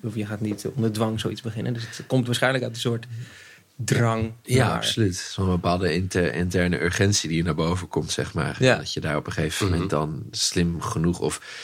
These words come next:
Speaker 2: bepakt genoeg qua bagage bent om dan te weten van, oké, en als je het dan aan de voorkant zo inricht, dan kan je daar een bedrijf omheen richten en dan kan je je K V K'tje opstarten. En uiteindelijk hoop je, inshallah, dat je daar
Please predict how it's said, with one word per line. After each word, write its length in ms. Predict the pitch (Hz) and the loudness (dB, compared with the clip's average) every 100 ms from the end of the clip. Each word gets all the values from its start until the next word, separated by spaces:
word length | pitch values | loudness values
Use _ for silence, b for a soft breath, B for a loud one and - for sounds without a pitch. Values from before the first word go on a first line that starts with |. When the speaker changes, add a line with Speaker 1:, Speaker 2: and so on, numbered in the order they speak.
| B B B - | B B B -8
Speaker 2:
bepakt 400 | 95 87 85 - | -2 2 2 0
genoeg 320 | 98 87 - | -2 0 0
qua 160 | 90 82 | -2 0
bagage 520 | 82 87 85 - 85 | 0 2 2 0 0
bent 280 | 85 78 - | 0 -2 -4
om 180 | 85 | -2
dan 140 | 82 80 | -2 -2
te 80 | - | 0
weten 280 | 85 82 - | 0 0 -2
van, 140 | 76 | -4
oké, 180 | 80 - | -2 0
en 200 | 76 80 | 0 -2
als 160 | 67 - | -4 -6
je 60 | |
het 100 | - - | -6 -4
dan 240 | 85 80 | -4 -2
aan 80 | 82 | -4
de 60 | 80 | -2
voorkant 400 | - 87 87 82 | 0 0 0 0
zo 180 | 85 85 | 2 2
inricht, 460 | 90 87 87 - | 0 0 0 -2
dan 160 | 90 85 | -4 -2
kan 160 | - 82 | -2 0
je 100 | 82 | 0
daar 160 | 82 | 0
een 100 | 82 | -2
bedrijf 400 | 78 76 82 85 | -2 0 0 0
omheen 340 | 85 82 80 82 | -2 0 0 0
richten 360 | 87 - 82 | -2 -2 -2
en 60 | 82 | -2
dan 100 | 78 | -4
kan 140 | - | -4
je 140 | 90 80 | -4 -4
je 80 | |
K 200 | 78 90 | -2 -2
V 140 | 87 98 | -2 -2
K'tje 440 | 76 85 - 76 B B B - | -2 -2 -2 -6 B B B -4
opstarten. 460 | 87 - - 87 78 | -2 0 0 0 -2
En 60 | |
uiteindelijk 480 | 80 - 90 85 80 | -2 -2 0 0 -2
hoop 280 | 87 92 - | 0 0 2
je, 200 | 92 80 B B B | 0 0 B B B
inshallah, 540 | 92 - 90 85 90 101 - | -2 0 2 2 0 -4 -4
dat 240 | 85 90 - | 0 2 4
je 160 | 90 | 6
daar 200 | 85 - | 6 6